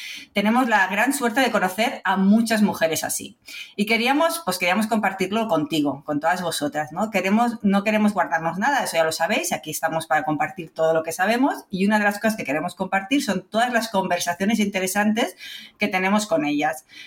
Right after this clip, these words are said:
De hecho, eh, estamos empezando a grabar un podcast como media hora más tarde, porque solo empezar a hablar con Flor ya ha sido un no parar, no parar, y he tenido que parar a las chicas, porque si no,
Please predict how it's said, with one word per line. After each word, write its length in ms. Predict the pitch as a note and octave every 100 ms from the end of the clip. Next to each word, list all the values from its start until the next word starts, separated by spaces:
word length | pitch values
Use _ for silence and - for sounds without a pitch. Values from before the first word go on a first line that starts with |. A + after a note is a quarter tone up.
| -
De 100 | F3
hecho, 300 | F#3+ C#4 D4
eh, 180 | G3+ F3+
estamos 320 | F3+ F#3+ G3+
empezando 320 | G#3 G3+ G3+
a 60 | F#3+
grabar 180 | F#3+ F#3+
un 100 | F#3+
podcast 380 | A3 A3 D4 D4+
como 260 | F#3 F3
media 380 | F3+ G#3 A3 G#3+
hora 160 | G#3+ G#3
más 220 | G3 G3
tarde, 280 | G#3+ A3 D4
porque 240 | G#3+ G3+
solo 280 | - A#3+ D4+
empezar 320 | D4 A#3 A3+
a 40 | G#3
hablar 220 | G3+ G3+
con 140 | F#3+
Flor 300 | G3 A3+ - G3+
ya 140 | A3
ha 40 | A#3
sido 320 | A3+ A#3+ B3+
un 260 | G#3+ G#3 G#3 - -
no 300 | A3+ C#4 C4
parar, 280 | C#4 B3+ B3
no 120 | A#3
parar, 240 | A3+ B3+
y 80 | C4
he 40 |
tenido 220 | A3 A3 A3
que 80 |
parar 320 | G#3 G3 G3+ G3+
a 80 |
las 100 | F#3
chicas, 320 | - F#3 C4+ C#4+
porque 380 | F#3+ F3+ E3+ D#3+
si 140 | -
no, 180 | D#3+ G3